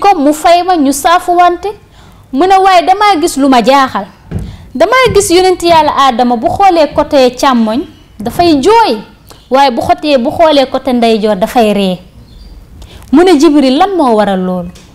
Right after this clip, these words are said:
Jibril na ko, xam nga Aadama mooy baayu ñépp. Mu ne ko, boo gisee mu xool côté càmmoñ jooy, ndax dafa am ci ay njabootam, mooy ñun ñii,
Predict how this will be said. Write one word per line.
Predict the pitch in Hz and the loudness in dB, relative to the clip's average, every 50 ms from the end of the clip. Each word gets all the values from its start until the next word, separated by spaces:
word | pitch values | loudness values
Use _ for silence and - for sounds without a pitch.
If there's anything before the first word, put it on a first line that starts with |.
| - - - - - - - - - - - - | -20 -16 -16 -14 -14 -16 -18 -20 -20 -18 -12 -6
Jibril | 190 196 285 262 285 294 285 269 | -2 0 0 2 2 2 2 2
na | 269 277 | 0 0
ko, | 277 277 | -2 -4
xam | 269 - 311 320 | -2 -2 0 0
nga | 320 330 320 | 2 0 2
Aadama | 320 330 330 269 294 262 247 240 | 2 0 0 2 0 0 0 0
mooy | 233 254 277 269 | 0 0 0 0
baayu | 254 233 240 240 226 220 226 | 0 0 0 2 2 2 2
ñépp. | 226 247 240 - - - - - - - - - - - - - - - - - - - - - - | 2 2 0 -2 -10 -20 -20 -20 -20 -20 -20 -20 -20 -20 -20 -20 -20 -20 -20 -20 -20 -20 -14 -6 0
Mu | 240 294 | 2 2
ne | 339 359 | 2 2
ko, | 370 359 | 2 0
boo | 294 269 359 427 453 440 415 | 0 2 2 2 2 2 0
gisee | 440 - - 392 339 | 0 0 2 2 0
mu | 320 339 | 2 0
xool | 349 - 381 339 320 - | 0 2 2 0 0 0
côté | - 320 311 311 294 | -4 -4 -4 -4 -8
càmmoñ | 302 - 294 262 254 247 240 226 226 214 185 | -8 -6 -4 -2 -2 -2 -2 -2 -2 -2 0
jooy, | 220 240 220 180 175 175 - - - - - - - - - - - _ _ _ - _ - | 0 0 0 -2 -4 -10 -14 -18 -20 -20 -20 -20 -20 -20 -20 -20 -20 _ _ _ -16 _ -2
ndax | 240 247 254 - 254 | 0 0 0 0 -2
dafa | 233 285 - - - | -4 -4 -2 -2 -2
am | 285 294 269 277 | 0 0 0 -2
ci | - - - | -2 -2 0
ay | 320 294 269 | 2 2 2
njabootam, | 254 247 254 233 220 220 208 202 - 202 185 180 185 | 2 2 2 2 0 0 0 -2 -4 -8 -10 -8 -6
mooy | 208 220 226 226 | -2 0 2 2
ñun | 226 233 269 269 247 233 | 4 4 4 4 4 4
ñii, | 233 226 208 180 | 2 2 0 -2